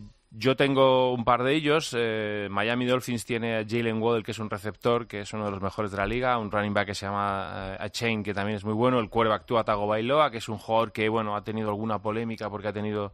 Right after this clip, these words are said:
tema de conmociones. Seguro que todos los que estamos aquí hemos visto alguna vez una imagen de Tua Tagovailoa en el suelo con la pérdida de conocimiento y demás. Por suerte está recuperado. Y en Washington viene con muchísimas bajas,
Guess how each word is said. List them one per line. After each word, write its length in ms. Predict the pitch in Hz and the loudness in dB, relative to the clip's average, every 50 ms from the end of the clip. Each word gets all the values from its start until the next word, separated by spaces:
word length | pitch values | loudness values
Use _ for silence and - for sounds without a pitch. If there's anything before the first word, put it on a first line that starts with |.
| - - - - - - | -12 -20 -20 -20 -16 -8
tema 220 | - 120 110 110 107 | -4 -2 0 2 0
de 100 | 107 104 | 0 0
conmociones. 500 | - 104 104 101 95 - 127 120 117 104 | -2 -2 -2 -2 -2 -2 -2 -2 -2 -2
Seguro 240 | - 107 110 117 107 | -4 -4 -4 -4 -4
que 120 | 113 110 | -4 -4
todos 160 | - 120 113 | -2 -2 -4
los 60 | 107 | -4
que 60 | 101 104 | -4 -6
estamos 220 | 107 110 110 104 | -6 -6 -6 -4
aquí 160 | 107 104 104 | -6 -6 -6
hemos 160 | 110 107 104 104 | -6 -6 -6 -6
visto 220 | 113 110 - 117 | -8 -6 -4 -4
alguna 260 | 107 107 110 110 104 | -4 -2 -2 -2 0
vez 360 | 104 110 110 107 - - - _ _ - - | 0 0 -2 -4 -8 -14 -20 _ _ -20 -14
una 180 | - 113 107 104 | -10 -8 -6 -2
imagen 420 | 101 107 113 113 - - 110 107 | 0 2 2 2 2 0 -4 -2
de 120 | 104 104 101 | -2 -4 -4
Tua 220 | - 117 110 107 | -2 -2 -2 0
Tagovailoa 600 | 104 107 98 98 101 101 104 104 110 113 110 107 | 0 -2 -2 -2 -2 -2 -2 -2 -2 0 0 0
en 60 | 104 | -2
el 100 | 101 101 | -4 -6
suelo 580 | 95 - - 117 120 117 110 107 107 104 101 98 | -8 -6 -4 -2 -2 -2 -2 -2 -4 -4 -6 -8
con 200 | - 101 95 98 | -10 -12 -8 -6
la 100 | 101 101 | -6 -4
pérdida 200 | 92 113 107 110 | -2 -2 -2 -2
de 60 | 107 | 0
conocimiento 460 | 101 104 101 98 107 104 107 107 - 107 | 0 -2 -2 -2 -4 -6 -6 -4 -4 -4
y 40 | |
demás. 280 | 104 107 117 139 143 - - - - - - _ _ _ | -2 0 0 0 0 -4 -12 -20 -20 -20 -20 _ _ _
Por 100 | - 98 | -8 -6
suerte 200 | - 113 107 95 | -4 -4 -4 -4
está 180 | 101 - 113 107 | -4 -2 0 0
recuperado. 480 | 107 104 101 98 101 107 117 139 156 - - - - - - - | 0 0 -2 -2 0 0 0 0 -2 -4 -8 -20 -20 -20 -18 -6
Y 120 | - 135 135 | 0 2 4
en 120 | 139 143 | 4 6
Washington 520 | 151 170 160 180 175 156 170 170 175 180 - | 4 4 4 2 0 2 0 0 0 -2 -10
viene 340 | - 117 113 143 147 143 123 | -10 -4 0 0 2 2 2
con 140 | 127 120 120 | 2 2 2
muchísimas 540 | 123 123 120 143 147 151 151 151 147 139 | 2 2 0 0 -2 -2 0 0 0 2
bajas, 520 | 139 165 170 - - 185 190 190 - - | 4 2 2 4 2 0 0 -2 -4 -10